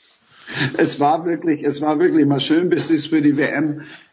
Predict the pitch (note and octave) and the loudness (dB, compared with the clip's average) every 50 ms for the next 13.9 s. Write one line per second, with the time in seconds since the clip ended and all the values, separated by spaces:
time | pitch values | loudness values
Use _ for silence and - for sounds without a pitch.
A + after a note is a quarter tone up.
0 | _ - - C#3+ C#3+ C#3+ C#3+ C#3+ C#3 C#3 C#3+ C3+ C3+ A#2+ A#2+ C#3+ C#3 C#3 - - | _ -8 -4 -2 -2 -2 -2 -4 -4 -4 -2 -4 -4 -2 -2 -2 -4 -4 -4 -2
1 | D3+ C#3 C3 D3+ - F#3 F#3+ E3 - - D3 C3+ C#3+ C#3+ C#3 C3 C#3+ C3+ G#2+ A#2 | -2 0 0 0 -2 -2 -4 -6 -6 -2 0 2 4 2 2 2 0 -2 -2 -2
2 | C3+ C#3+ C#3 C#3 B2 A#2+ B2+ B2+ C3 C#3 D3 C#3+ - C#3+ C3+ C3+ C3 A#2+ A#2+ B2+ | -4 -4 -4 -6 -4 0 2 2 4 4 2 0 -2 -2 0 0 0 0 0 -2
3 | A#2+ G#2+ - - B2+ B2 A#2+ A2 G#2+ - - - A2+ A#2 A#2 G#2 G#2+ A2+ A2+ A2 | -2 -2 -2 0 2 2 2 2 0 -4 -4 0 0 2 2 2 2 2 2 2
4 | F#2+ F#2+ G#2+ G#2+ - - - - A#2+ B2 A#2 A#2+ B2+ B2+ - B2 A#2+ A2+ - - | 2 2 0 0 -2 -4 -4 -2 0 2 2 2 2 0 0 -2 -2 -2 -2 0
5 | - C3+ B2+ C3 - B2+ B2 A2+ - - C3 B2+ B2+ B2 B2 A2 G#2+ G2+ - - | 0 0 0 2 2 0 0 0 2 2 2 2 2 0 0 -2 -2 -4 -6 -4
6 | - A#2 A2 - - C3 A#2 A2+ G#2+ A2 A2 A2+ A#2+ B2 B2 - C3 B2 B2 B2+ | -4 -6 -6 -6 -4 -2 0 0 2 2 2 2 2 2 0 2 2 4 4 4
7 | A#2+ A#2 A2+ A#2+ - - - - - - - - - - - - B2+ C3 C3 B2+ | 4 0 -2 -2 -8 -18 -20 -20 -20 -20 -20 -20 -20 -14 -6 -4 -2 -2 -2 -4
8 | - C3 B2+ B2+ - - A#2+ A#2 A#2+ A#2+ A#2 G#2+ - - G#2 G#2+ A2+ G#2 - B2 | -4 -6 -8 -8 -8 -8 -8 -6 -4 -4 -4 -6 -4 0 0 2 2 2 4 4
9 | A#2+ A#2+ A2+ A2 A2 - A2 A2+ A#2+ - - A#2 A2 A2+ A#2 A#2+ A2+ F#2 G2+ G2 | 4 4 4 2 0 0 0 -2 -4 -4 -2 -2 0 0 0 0 -2 -2 0 2
10 | G2 G2 G2 G#2 G#2+ - F#2 G2+ A2 A#2 A2+ - A2+ A2 G#2 G#2 G#2+ A#2 B2 B2 | 2 2 2 2 0 0 0 2 2 2 2 2 0 0 0 0 -2 -2 -2 -2
11 | A#2+ - - A2 G2+ A2 B2 B2 A#2+ - - B2+ A#2+ - - B2 A#2 A2+ A2+ G2+ | -4 -4 -6 -8 -4 -2 -2 -2 -2 0 0 0 0 0 0 0 0 2 2 0
12 | G#2+ G#2 G#2+ A2 A2 G#2+ G2 - - A2 A#2 A#2+ A#2+ - B2 A2+ A2+ A2 A2 - | 0 0 0 0 0 -2 -4 -2 -2 -2 -2 -2 0 -2 0 2 2 0 0 0
13 | - A#2 A2 G#2+ G#2 G#2 F#2 F#2 G2 F#2+ - G#2 G2+ A2 A2+ A#2+ G#2+ - | 0 0 2 2 2 0 -2 -2 -4 -4 -2 -2 -2 0 0 -2 -4 -8